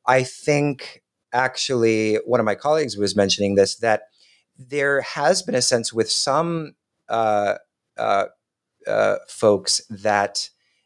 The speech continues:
uh, they feel like they missed out a little bit on the gravy train because now they're realizing that they, in order to survive, especially over the last couple of years,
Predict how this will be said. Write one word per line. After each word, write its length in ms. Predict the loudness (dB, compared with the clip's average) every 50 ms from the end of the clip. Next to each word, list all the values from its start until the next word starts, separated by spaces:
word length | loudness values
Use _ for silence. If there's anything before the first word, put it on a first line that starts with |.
| _ _ _ _ -2
uh, 180 | -2 0 0 -2 0
they 140 | -2 -2 -2
feel 240 | -2 -4 -4 -2
like 180 | 0 0 -2 -2
they 140 | -2 -4 -2
missed 360 | 0 0 0 2 0 -2 -4 -4 -2
out 320 | 0 2 2 0 0 -2
a 60 | -2
little 260 | 0 0 0 0 0
bit 260 | 0 0 0 0 0 0
on 180 | 0 0 0 0
the 80 | 0 -2
gravy 440 | 0 0 0 0 0 -2 -2 -4
train 540 | -6 -4 -2 0 2 2 2 0 -2 -2 -4
because 400 | -2 -2 -2 2 2 2 2 2
now 640 | 0 0 -2 0 0 0 0 2 2 2 0 0 -4 -6 _ _ _ _ 0
they're 200 | 4 4 4 4
realizing 800 | 4 -2 -2 -2 0 0 2 2 0 0 -2 -2 -2 0 0 -2 -2
that 320 | 0 2 2 2 2 -2 _ _
they, 380 | -12 -2 0 2 2 2 0 -2 -6 _ -2
in 100 | 0 2
order 220 | 2 2 2 0
to 80 | -2 -2
survive, 520 | -2 -2 -2 -2 -2 0 0 0 0 0
especially 420 | -2 -6 -2 -2 -2 0 0 0
over 120 | 0 0 0
the 60 | 0
last 280 | 2 4 4 2 2 -2
couple 160 | -4 -4 -4
of 80 | -4
years, 300 | 0 0 0 0 0 -2